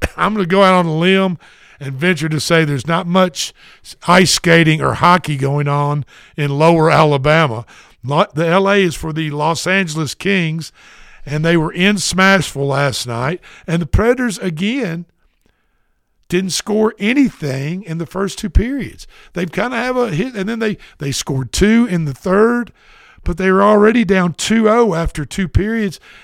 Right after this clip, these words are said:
They just, they can't get out ahead of their opponent and play the kind of winning hockey they want to. They have to play catch up, um,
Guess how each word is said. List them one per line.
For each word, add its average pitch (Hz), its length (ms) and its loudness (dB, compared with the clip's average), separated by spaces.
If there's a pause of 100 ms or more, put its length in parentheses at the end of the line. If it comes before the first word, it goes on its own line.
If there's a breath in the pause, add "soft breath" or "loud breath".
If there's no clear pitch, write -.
(120)
They 202 100 0
just, 202 320 -6
they 175 140 -2
can't 196 320 -2
get 190 100 -2
out 202 220 2
ahead 185 460 0
of 160 100 -6
their 165 140 -2
opponent 202 680 0 (600 soft breath)
and 147 160 -10
play 196 220 2
the 202 80 -4
kind 185 260 0
of 170 80 2
winning 185 280 2
hockey 170 320 0
they 165 160 0
want 180 260 0
to. 180 200 -2 (240 loud breath)
They 170 80 -6
have 180 120 -2
to - 80 -16
play 160 240 -6
catch 208 480 -4
up, 143 340 -8 (680)
um, 160 460 -2